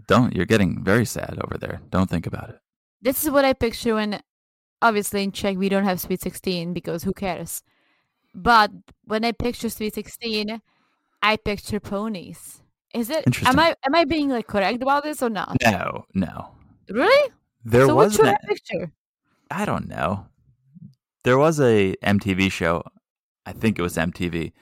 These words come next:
Speaker 1: called My Super Sweet sixteen. And it was
Speaker 2: Mm.
Speaker 1: just a reality show documenting these lavish Sweet sixteen parties.
Speaker 2: Wow.
Speaker 1: So we could, we could pull up some old episodes and I can show you what's up.
Speaker 2: Well, yeah, I would like to know because I already,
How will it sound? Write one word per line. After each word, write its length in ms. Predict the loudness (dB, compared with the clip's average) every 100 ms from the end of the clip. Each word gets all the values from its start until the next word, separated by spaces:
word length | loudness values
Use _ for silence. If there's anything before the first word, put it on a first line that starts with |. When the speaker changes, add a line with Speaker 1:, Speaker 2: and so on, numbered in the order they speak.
| _ _
Speaker 1:
called 240 | -2 0 0
My 240 | -2 -4
Super 420 | -8 -6 -4 -2
Sweet 320 | -4 -2 -4 -2
sixteen. 640 | -6 -6 -4 -2 -2 -6 _ _ _ _ 4
And 80 | 6
it 40 |
was 240 | 8 4
Speaker 2:
Mm. 60 | 2
Speaker 1:
just 400 | 2 2 2 -2
a 80 | 0
reality 400 | 2 4 4 2
show 360 | -2 -2 -2 -4 _ _ _ -6
documenting 760 | 0 2 2 0 -2 -2 -2 -2
these 200 | -2 -4
lavish 720 | -2 2 2 0 -4 -6 -18 _
Sweet 300 | -10 -8 -6
sixteen 480 | -8 -10 -6 -4 -4
parties. 460 | -4 -6 -12 -18 _
Speaker 2:
Wow. 1000 | -6 0 4 6 6 6 4 2 -2 -4 -6
Speaker 1:
So 500 | -2 2 2 2 -2
we 120 | -6
could, 220 | -6 -8
we 140 | -8 -10
could 120 | -2
pull 120 | 2
up 120 | 2
some 160 | 2 0
old 160 | 2 0
episodes 420 | -2 -4 -6 -6
and 80 | -8
I 40 |
can 140 | -8
show 160 | -6 -6
you 100 | -6
what's 180 | -8 -10
up. 160 | -12 -14 _ _ _ _ _ _ _
Speaker 2:
Well, 160 | -10 -4
yeah, 220 | 2 4
I 20 |
would 140 | 4 0
like 160 | -4 -4
to 80 | -4
know 140 | -2
because 260 | -2 -2 0
I 200 | 2 0
already, 420 | 0 -2 -4